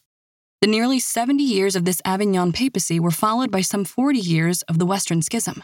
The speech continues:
a period during which there was a pope in Rome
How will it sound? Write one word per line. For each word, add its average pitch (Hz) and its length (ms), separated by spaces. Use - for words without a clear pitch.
a 202 80
period 254 380
during 190 320
which 170 220
there 165 100
was 165 140
a 165 40
pope 170 240
in 240 120
Rome 185 340